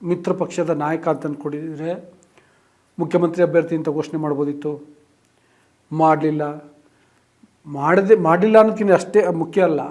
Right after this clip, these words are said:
ಮುಖ್ಯಮಂತ್ರಿ ಅಭ್ಯರ್ಥಿ ಯಾರು ಅನ್ನೋ ಪ್ರಶ್ನೆಗೆ ಕೇಂದ್ರ ಗೃಹ ಸಚಿವ ಅಮಿತ್ ಶಾ ಅದನ್ನ ಶಾಸಕಾಂಗ ಪಕ್ಷ ನೋಡ್ಕೊಳುತ್ತೆ ಅಂದ್ರು.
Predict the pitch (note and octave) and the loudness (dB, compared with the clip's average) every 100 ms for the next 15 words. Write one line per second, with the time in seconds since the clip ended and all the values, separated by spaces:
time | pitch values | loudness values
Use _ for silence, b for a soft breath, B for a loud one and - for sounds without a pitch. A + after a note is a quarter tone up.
0 | - - _ _ _ _ _ _ _ D3+ | -14 -20 _ _ _ _ _ _ _ -6
1 | - G#3 G#3+ G#3+ A3 - G3+ G#3 G#3 D#3+ | 2 2 2 4 2 4 0 2 2 4
2 | F3 G3 F#3+ F#3+ D#3+ - E3 C#3 B2 D3+ | 2 0 -2 -4 -6 -2 -2 -2 -8 -12
3 | F#3+ - _ _ _ _ _ - E3+ F3 | -16 -20 _ _ _ _ _ -4 0 2
4 | F3 E3+ F3+ F3 E3+ D3+ F3 E3+ C#3 B2+ | 2 2 0 -4 -4 -2 -4 -8 -12 -10
5 | F3 G3 - _ _ _ _ _ _ _ | -12 -14 -20 _ _ _ _ _ _ _
6 | _ _ - D#3 G3+ G3 C#3+ - G3+ G#3 | _ _ -8 -2 -2 -2 -6 -6 0 0
7 | G3 F#3+ F#3+ - F3 E3+ - E3 E3 D#3+ | 0 -4 -4 -2 -2 -2 -4 -6 -2 -4
8 | D3+ D#3 D#3 - | -4 -8 -10 -18